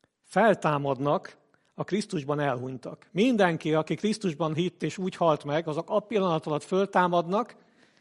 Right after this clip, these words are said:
és azt mondja, hogy és mi, akik megmaradunk, vagy akik élünk, vagy nem élünk, nem tudom, de akik akkor élnek, egy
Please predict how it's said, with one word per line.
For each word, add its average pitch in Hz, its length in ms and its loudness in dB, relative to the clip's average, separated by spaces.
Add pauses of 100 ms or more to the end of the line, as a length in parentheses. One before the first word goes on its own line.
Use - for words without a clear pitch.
(880)
és - 140 -6
azt 190 200 -2
mondja, 170 180 2
hogy 156 100 2
és 156 200 -2
mi, 220 140 2
akik 175 280 2
megmaradunk, 160 640 0
vagy 156 120 0
akik 160 260 -4
élünk, 160 580 -2 (500)
vagy 127 200 -8
nem 147 160 -6
élünk, 147 280 -4
nem 151 160 -6
tudom, 185 340 -4 (600)
de 165 120 -6
akik 185 280 2
akkor 214 340 4
élnek, 156 540 0 (460)
egy 170 360 -2